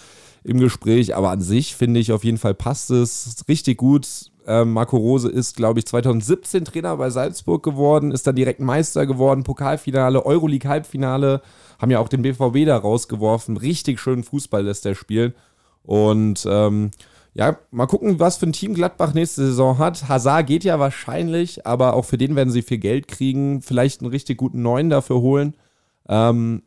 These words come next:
und die Spieler, die sie haben, Player, Stindl, Florian Neuhaus, ganz junger, vor allem auf dem zentralen Mittelfeld, ganz viele Spieler und auch mit der Abwehr, Ginter, Elvedi. Äh, finde ich, haben sie ein richtig gutes Team und wenn da jetzt der richtige Trainer anpackt, ähm,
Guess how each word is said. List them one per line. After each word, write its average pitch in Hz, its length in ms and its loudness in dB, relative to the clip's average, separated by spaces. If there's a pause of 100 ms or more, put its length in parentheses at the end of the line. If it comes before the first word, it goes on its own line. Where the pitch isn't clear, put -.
(120)
und 110 440 -2
die 107 80 2
Spieler, 117 280 2
die 110 80 0
sie 98 160 0
haben, 107 380 0
Player, 110 640 2
Stindl, 113 720 4 (140)
Florian 117 340 2
Neuhaus, 117 420 2
ganz 123 260 -2
junger, 120 380 0 (280)
vor 98 140 2
allem 120 180 4
auf 107 100 -2
dem 107 140 -2
zentralen 107 460 -2
Mittelfeld, 107 420 -4
ganz 120 180 -4
viele 104 240 -4
Spieler 104 360 -4
und 90 120 -6
auch 82 140 -8
mit 95 80 -6
der - 100 -14
Abwehr, - 340 -14
Ginter, 87 540 -10
Elvedi. 90 500 -6 (360)
Äh, 90 220 0
finde 123 160 2
ich, 113 60 4
haben 120 120 4
sie 113 60 2
ein 113 40 2
richtig 110 300 -2
gutes 107 240 -6
Team 170 260 -4
und 151 120 -4
wenn - 100 -6
da 123 80 -2
jetzt 120 180 -4
der 117 80 -4
richtige 117 320 -6
Trainer 131 420 -4
anpackt, 165 600 -4
ähm, 131 460 -4